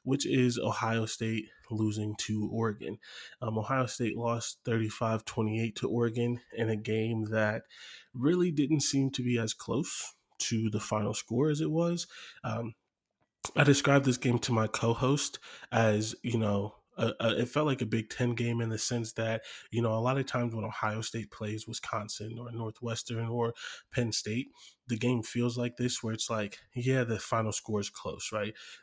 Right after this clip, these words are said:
There have been multiple Ohio State, Penn State games where the final score was one or two points, or, um, there's been multiple Big Ten championship games where Northwestern and Wisconsin feel like they have a chance to win.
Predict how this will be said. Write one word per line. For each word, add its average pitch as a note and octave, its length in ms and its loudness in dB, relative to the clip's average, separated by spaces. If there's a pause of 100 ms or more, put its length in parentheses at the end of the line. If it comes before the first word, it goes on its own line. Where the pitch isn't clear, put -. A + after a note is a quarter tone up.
There A#2 80 2
have A#2+ 100 0
been A#2 140 0
multiple A2+ 500 -2
Ohio G#2+ 240 2
State, G#2 260 -2
Penn A2+ 200 -4
State - 260 -2
games G#2 380 -2
where G2+ 260 0 (240)
the A#2 80 -4
final A2+ 280 0
score A2 260 -2
was G#2+ 160 -2
one A2 160 0
or G#2 60 -2
two G#2 200 -4
points, G#2 560 -2
or, G#2+ 300 -2 (260)
um, A2+ 320 -2
there's A#2 220 0
been A2+ 120 -2
multiple A2+ 560 -4 (380)
Big A#2 140 -2
Ten A2 180 -4
championship G#2+ 580 -4
games G#2+ 440 -2 (720)
where C#3+ 160 10
Northwestern B2 640 6
and A2 120 4
Wisconsin A2 520 -2
feel G#2+ 220 -2
like G#2 200 -2
they A2 100 2
have G#2+ 140 0
a G#2+ 60 -2
chance G#2+ 340 0
to A2+ 100 -4
win. A2+ 340 2